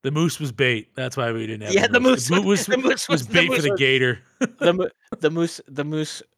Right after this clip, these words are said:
Speaker 2: the moose was a warning to the others.
Speaker 1: That's correct. <laughs> Ah, you, <laughs> you activated my trap card. But what are,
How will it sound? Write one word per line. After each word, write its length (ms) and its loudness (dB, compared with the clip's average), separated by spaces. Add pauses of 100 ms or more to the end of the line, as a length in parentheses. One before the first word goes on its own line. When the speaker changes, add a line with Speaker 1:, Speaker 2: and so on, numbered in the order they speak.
(260)
Speaker 2:
the 160 -6
moose 300 -4
was 140 -6
a 60 -2
warning 520 -4
to 100 -10
the 140 -14
others. 600 -10
Speaker 1:
That's 200 -10
correct. 880 -10 (220)
<laughs> 180 -14 (1160)
Ah, 340 -6
you, 180 -18 (340)
<laughs> 400 -20
you 140 -8
activated 360 -6
my 140 -8
trap 320 -10
card. 380 -12 (3000)
But 400 -2 (120)
what 180 6
are, 80 8